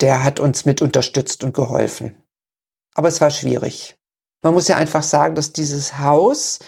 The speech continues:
ja, meiner Mu-, meine Mutter ist ja enteignet worden, ne? War auch im Grundbuch,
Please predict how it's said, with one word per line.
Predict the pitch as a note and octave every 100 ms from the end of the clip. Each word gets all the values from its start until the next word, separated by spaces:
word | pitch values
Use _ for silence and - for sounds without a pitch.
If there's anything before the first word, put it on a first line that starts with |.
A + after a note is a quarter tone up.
| - - - -
ja, | D3+ D3+
meiner | D3 D3 C#3+
Mu-, | C#3+ C#3+ C3+
meine | C3+ D3 D3
Mutter | D3+ D#3 C#3
ist | C#3+ -
ja |
enteignet | - C#3 - G#2 A#2 E3 E3+ E3
worden, | E3+ G#3 A#3
ne? | D3+ A#3+ - _ _ _ _ _ _ _ _ - _ -
War | C3+ C3+
auch | D3
im | D#3
Grundbuch, | D3+ D#3+ D3+ - B3 G#4+ - -